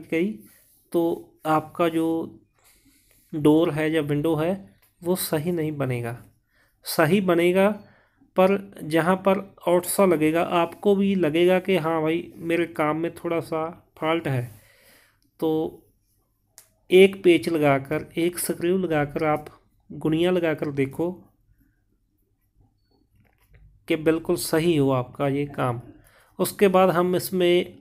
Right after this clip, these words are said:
आठ एम एम का एक ड्रिल करेंगे, जिसमें से जो हमारा नट बोल्ट है वो आसानी से इसमें से गुजर जाए,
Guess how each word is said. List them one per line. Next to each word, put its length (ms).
आठ 320
एम 180
एम 160
का 480
एक 240
ड्रिल 340
करेंगे, 440
जिसमें 460
से 200
जो 200
हमारा 480
नट 380
बोल्ट 280
है 180
वो 160
आसानी 400
से 200
इसमें 300
से 180
गुजर 300
जाए, 280